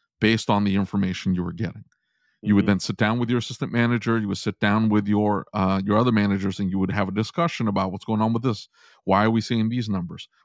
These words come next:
Speaker 1: What happened last week? What happened two nights ago? Why are we
Speaker 2: Mm-hmm.
Speaker 1: seeing a drop in ticket count? Why are we seeing the top? And you would have that information, but it wasn't, "I have to every single night manually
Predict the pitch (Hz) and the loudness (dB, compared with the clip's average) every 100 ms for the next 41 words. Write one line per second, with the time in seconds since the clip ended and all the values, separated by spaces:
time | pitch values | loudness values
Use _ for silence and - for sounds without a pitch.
0 | - 101 117 113 98 92 139 - 90 - | -2 0 0 -2 -4 -6 -8 -12 -14 -10
1 | 98 104 - 104 - 127 113 127 - 98 | -4 -2 -2 -6 -6 -4 -2 -4 -6 -10
2 | 87 87 _ _ _ - 95 113 113 110 | -10 -12 _ _ _ 0 2 4 2 -2
3 | 113 110 104 87 95 104 107 101 104 98 | -2 -4 -4 -6 -4 0 0 0 0 0
4 | 98 92 - 117 110 - 92 87 98 104 | 0 -2 -4 -2 -4 -2 -2 -2 -2 0
5 | 104 101 110 104 - 104 - 98 - - | 0 -2 0 0 0 -4 -4 -10 -12 -14
6 | - 117 123 117 104 147 156 131 120 104 | -2 4 6 4 2 0 2 0 0 -2
7 | 104 113 156 - 101 - _ - _ _ | -4 -4 -4 -2 -2 -2 _ -20 _ _
8 | _ _ 123 123 139 151 151 117 - _ | _ _ 2 4 4 2 0 -4 -8 _
9 | 120 127 123 120 - 117 - 117 113 107 | -4 -2 0 -2 -2 -6 -2 -2 0 -2
10 | - 120 101 95 104 95 92 - 107 107 | 2 2 2 2 2 0 -4 -6 0 2
11 | 120 110 104 101 | 2 2 0 -2